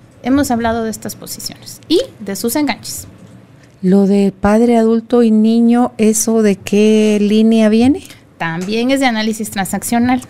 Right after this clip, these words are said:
Speaker 2: Ok.
Speaker 1: Y eso sería genial como tal vez un tema seguido
Speaker 2: Posterior.
Speaker 1: de esto. Sí.
Speaker 2: Ok, para darle continuación.
Speaker 1: Sí, para darle continuación. Es, es también, viene de Berne.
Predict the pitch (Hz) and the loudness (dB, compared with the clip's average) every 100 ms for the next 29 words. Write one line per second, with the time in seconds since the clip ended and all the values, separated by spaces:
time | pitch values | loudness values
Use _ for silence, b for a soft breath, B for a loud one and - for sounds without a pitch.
0 | - 190 190 175 139 220 - - 240 254 | -6 -6 -6 -8 -8 -8 -14 -12 0 0
1 | 285 370 320 247 254 285 294 - - - | 0 -4 -4 -4 -4 -4 -6 -12 -20 -18
2 | - 247 240 240 269 320 302 269 240 220 | -10 -8 -6 -4 -4 -4 -4 -4 -4 -6
3 | - 202 214 226 269 240 254 254 262 277 | -8 -6 -2 -2 0 -2 0 0 2 0
4 | 339 - - - - - 220 175 196 226 | -4 -20 -20 -20 -20 -12 -4 -2 -2 -2
5 | 170 170 160 - - - - 190 190 - | 0 0 -2 -6 -20 -18 -10 -8 -8 -6
6 | 190 175 175 180 180 185 165 156 285 233 | -6 -4 -4 -4 -6 -6 -8 -4 -2 -2
7 | - 202 214 226 269 269 240 220 190 - | -4 -6 -4 -4 -4 -6 -4 -6 -8 -10
8 | 233 - - - 247 254 - - 247 247 | -10 -12 -14 -2 0 0 -6 -2 -2 -2
9 | - - 262 214 220 233 349 - - - | -6 -6 -4 -2 -2 -2 -4 -10 -16 -8
10 | 202 220 226 233 214 220 220 220 220 - | -4 -2 0 0 0 0 0 -2 -4 -6
11 | 202 233 339 | -2 0 0